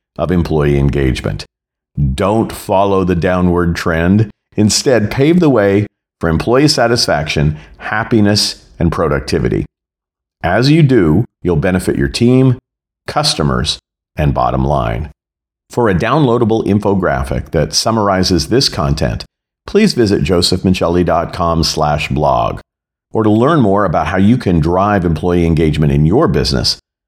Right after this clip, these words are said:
let's talk by reaching out to me at josephmichelli dot com slash contact.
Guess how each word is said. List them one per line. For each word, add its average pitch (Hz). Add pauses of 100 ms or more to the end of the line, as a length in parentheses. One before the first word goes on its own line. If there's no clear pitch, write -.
(200)
let's 160
talk 80
by 82
reaching 101
out 95
to -
me 92
at 82 (240)
josephmichelli 98
dot 78
com 78
slash 71
contact. -